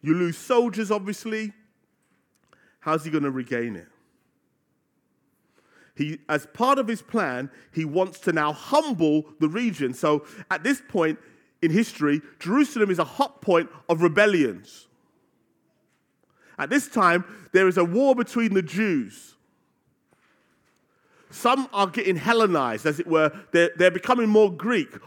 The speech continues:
whilst others want to remain faithful to the covenant, want to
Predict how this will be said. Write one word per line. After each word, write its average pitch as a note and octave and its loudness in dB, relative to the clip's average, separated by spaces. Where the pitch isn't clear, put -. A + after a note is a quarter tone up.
whilst F3 2
others E3 2
want G3+ 0
to A3 -2
remain G3+ 2
faithful A3 -2
to F#3+ -6
the E3+ -2
covenant, D#3+ -2
want A#3 2
to G#3 0